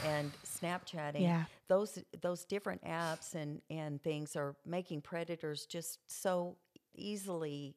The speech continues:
Speaker 1: accessible
Speaker 2: Yeah.
Speaker 1: or them acce-, accessible to the predators. And
Speaker 2: Yeah.
Speaker 1: of course, they're not gonna come at 'em and say that they're a fifty-three-year-old male, you know,
Speaker 2: Yeah.
Speaker 1: that, that's trying to meet up with them.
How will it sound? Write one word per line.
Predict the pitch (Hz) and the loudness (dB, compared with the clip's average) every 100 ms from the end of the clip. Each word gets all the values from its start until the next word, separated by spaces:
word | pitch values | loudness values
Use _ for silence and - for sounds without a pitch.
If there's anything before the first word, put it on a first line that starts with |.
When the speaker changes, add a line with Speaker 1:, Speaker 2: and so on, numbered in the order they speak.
| - | -6
Speaker 1:
accessible | 160 - 170 165 - 156 147 | -6 0 0 0 -2 0 2
Speaker 2:
Yeah. | 175 165 - - | 2 -2 -14 2
Speaker 1:
or | 175 | 6
them | 175 180 190 | 6 6 2
acce-, | 175 - 165 - | 0 2 0 0
accessible | 165 160 170 170 165 156 | -2 2 0 0 0 0
to | 151 214 196 | 0 -4 0
the | 160 | -2
predators. | - 156 147 143 147 190 | 2 0 0 -2 -2 0
And | 185 | 0
Speaker 2:
Yeah. | |
Speaker 1:
of | 175 - | 0 -4
course, | - 285 - | 0 0 2
they're | 170 | 0
not | 160 - | 0 0
gonna | 156 | -2
come | - 165 151 | 0 -2 0
at | 147 143 | 2 2
'em | 143 | 0
and | 147 | -2
say | - 151 147 | 0 0 2
that | 147 | -2
they're | 156 143 | 0 -2
a | |
fifty-three-year-old | - 147 - 143 - 147 143 143 139 | -2 -6 -4 -8 -4 -4 0 -2 -2
male, | 147 147 139 143 - - - - | -4 -2 -4 -6 -10 -20 -20 -8
you | 160 | 0
know, | 147 | 6
Speaker 2:
Yeah. | 165 170 | 8 8
Speaker 1:
that, | 147 - | 6 4
that's | 156 151 | 2 2
trying | - 151 147 | -2 0 0
to | |
meet | 147 147 | 0 -2
up | 143 151 | -2 -4
with | 156 - | -6 -2
them. | 139 139 | -2 -2